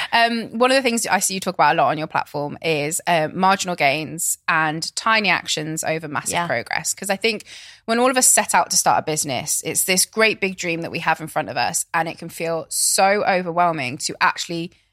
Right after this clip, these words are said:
Speaker 1: turn it into a reality. Like, when we've got these great big goals ahead of us. For you then, how do you see that great big goal in front of you
Speaker 2: Mm.
Speaker 1: and make those steps towards it without feeling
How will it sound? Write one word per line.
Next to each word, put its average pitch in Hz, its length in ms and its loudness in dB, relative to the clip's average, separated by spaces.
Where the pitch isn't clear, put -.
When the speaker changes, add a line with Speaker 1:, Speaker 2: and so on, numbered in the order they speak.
Speaker 1:
turn 156 220 0
it - 60 -8
into 160 180 -8
a - 20 -8
reality. 170 680 0
Like, 151 200 0
when 175 80 -4
we've 180 120 -8
got - 140 -2
these 175 160 -4
great 190 480 0
big 185 140 -4
goals 175 240 -2
ahead 165 180 -4
of 165 100 -6
us. - 380 -2
For - 140 -2
you 233 220 2
then, 175 200 4
how 220 360 4
do 226 100 -4
you 190 580 -4
see - 340 2
that 240 180 4
great 190 180 0
big 190 140 -6
goal 175 220 2
in 170 60 -6
front 175 280 -4
of 165 80 -12
you 151 360 -6
Speaker 2:
Mm. 214 100 2
Speaker 1:
and 180 220 0
make 185 420 -4
those 170 220 -2
steps - 300 0
towards 170 320 -4
it - 80 -8
without 165 360 -2
feeling 165 380 -12